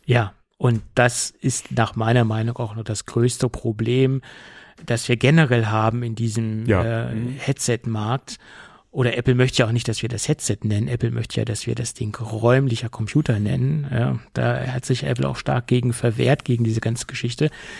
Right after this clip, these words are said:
Speaker 1: Sie haben ja auch
Speaker 2: Also
Speaker 1: eine
Speaker 2: es ist mehr als was man, ja.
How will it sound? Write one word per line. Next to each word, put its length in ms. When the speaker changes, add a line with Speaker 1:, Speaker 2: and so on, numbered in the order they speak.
Speaker 1:
Sie 160
haben 180
ja 80
auch 40
Speaker 2:
Also 140
Speaker 1:
eine 100
Speaker 2:
es 120
ist 220
mehr 340
als 440
was 340
man, 400
ja. 220